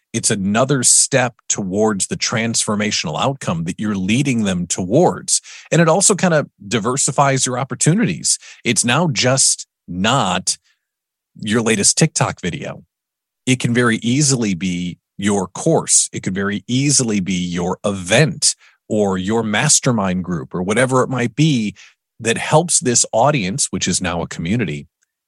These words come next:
get closer to the transformation that they're seeking. So it can be very pop-,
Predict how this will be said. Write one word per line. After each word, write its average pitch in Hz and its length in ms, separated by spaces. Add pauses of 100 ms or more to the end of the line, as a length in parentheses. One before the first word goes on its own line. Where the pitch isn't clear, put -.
get 123 180
closer 131 640
to - 120
the 101 100
transformation 95 920
that 78 140
they're 82 140
seeking. - 400
So 104 220
it 98 60
can 98 100
be 98 80
very 113 220
pop-, 110 360